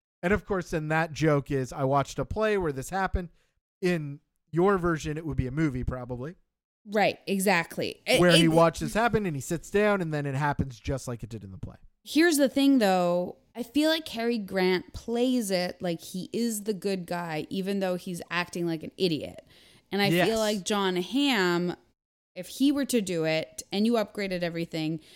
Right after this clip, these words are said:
Speaker 2: Jon Hamm would play it in the way that he, he would, like, ham up, for lack of a better term,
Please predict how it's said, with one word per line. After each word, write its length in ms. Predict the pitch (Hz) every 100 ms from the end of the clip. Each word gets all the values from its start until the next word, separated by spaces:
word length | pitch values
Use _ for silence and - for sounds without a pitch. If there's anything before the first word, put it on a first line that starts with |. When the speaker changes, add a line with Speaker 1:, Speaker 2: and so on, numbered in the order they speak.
| - _
Speaker 2:
Jon 240 | 220 208 208
Hamm 360 | 208 294 294
would 180 | 277 240
play 460 | - 202 180 175 170
it 140 | - - _ _ _ _
in 140 | 202
the 80 | 202
way 260 | 196 190 190
that 240 | 185 - _ _ _ _ _ _ -
he, 440 | 220 226 220 -
he 260 | - - 262
would, 140 | 277
like, 160 | 240 208
ham 580 | - - 226 233 233 226
up, 460 | 214 196 _ _ - - _
for 160 | 202
lack 220 | 190 180 180
of 80 |
a 60 | 185
better 240 | 175 180
term, 280 | 175 226 180